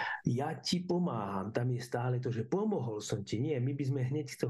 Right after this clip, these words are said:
chceli počuť v prítomnom čase, ale on tam hovorí, „Pomáhal som ti.“ Teda mu pripomína, „Veď som ti pomáhal predtým, tvoj vykupiteľ, svätý.“ A ešte možno predtým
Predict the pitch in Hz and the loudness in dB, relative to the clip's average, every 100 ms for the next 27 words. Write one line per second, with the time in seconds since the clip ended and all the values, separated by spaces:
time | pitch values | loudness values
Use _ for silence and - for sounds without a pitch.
0 | 127 160 135 127 135 127 127 - 135 131 | 0 0 0 0 -2 0 -2 0 0 2
1 | 135 131 120 120 151 - 160 151 175 180 | 0 0 0 -2 -4 -2 0 2 0 0
2 | 180 165 156 151 139 - - - - 190 | 0 0 0 0 -4 -6 -8 -4 0 2
3 | 196 156 123 123 113 127 - 113 - - | 2 0 0 0 -2 -2 -2 -4 -4 -2
4 | - 127 127 143 147 - 185 190 175 139 | 0 2 2 0 -2 -2 -2 0 0 0
5 | 120 110 107 139 139 - 180 175 175 190 | 0 0 0 -2 -2 -2 0 -2 -2 0
6 | 190 151 131 131 127 131 127 113 104 123 | 0 0 -2 -2 0 0 -2 -4 -6 -6
7 | - - - 143 156 160 165 175 143 127 | -6 -8 0 2 4 2 0 0 0 0
8 | 127 120 117 107 113 - 139 147 160 - | 0 0 0 0 -2 0 2 2 0 -2
9 | 110 - - - - _ _ - - - | -4 -2 -6 -8 -14 _ _ -18 -10 -6
10 | - - 127 175 - 143 123 151 151 135 | -4 0 0 0 0 0 0 0 0 0
11 | 127 143 170 190 | -2 0 -2 -2